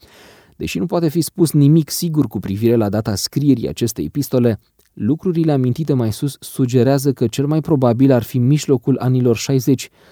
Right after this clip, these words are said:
secolul întâi. Epistola reflectă existența unei atitudini ostile față de creștini.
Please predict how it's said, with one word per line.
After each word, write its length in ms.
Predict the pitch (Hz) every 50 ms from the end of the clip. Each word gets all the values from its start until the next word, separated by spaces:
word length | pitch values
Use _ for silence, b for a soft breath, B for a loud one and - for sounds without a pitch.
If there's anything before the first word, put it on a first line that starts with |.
| b b b b
secolul 500 | b - - 104 - - 95 95 95 101
întâi. 340 | 117 117 - - - - - _ _ _ _ _ b b b b b
Epistola 520 | b 120 131 185 175 - 185 175 170 170
reflectă 440 | 165 160 147 - - 170 156 - -
existența 580 | 143 135 - - 123 - - 156 147 139 - 139
unei 240 | 135 135 131 123 113
atitudini 460 | 110 - 110 107 139 131 139 131 123
ostile 400 | 113 107 - - - 165 147 127
față 260 | 107 - 98 - 98
de 80 | 90 87
creștini. 560 | - - 107 - - - 82 - - _